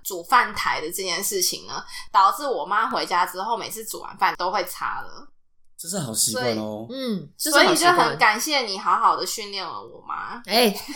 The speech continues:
Speaker 3: 等一下，你们
Speaker 2: 我，我，其实我目的是要训练你而已。
Speaker 3: 对，不小心训练到妈妈了。
Speaker 2: 真的。
Speaker 3: 那妈妈还有对 Eric 有什么评价？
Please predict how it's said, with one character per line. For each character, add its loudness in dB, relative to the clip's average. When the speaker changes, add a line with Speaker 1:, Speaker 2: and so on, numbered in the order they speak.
Speaker 3:
等 8
一 6
下， 6
你 6
们 6
Speaker 2:
我， 8
我， -4
其 4
实 6
我 8
目 2
的 4
是 6
要 10
训 4
练 4
你 6
而 -2
已。 -6
Speaker 3:
对， -2
不 4
小 4
心 6
训 0
练 -2
到 0
妈 -6
妈 -8
了。 -10
Speaker 2:
真 -4
的。 -4
Speaker 3:
那 2
妈 6
妈 8
还 4
有 6
对 4
Eric 6
有 2
什 -2
么 -8
评 -14
价？ -8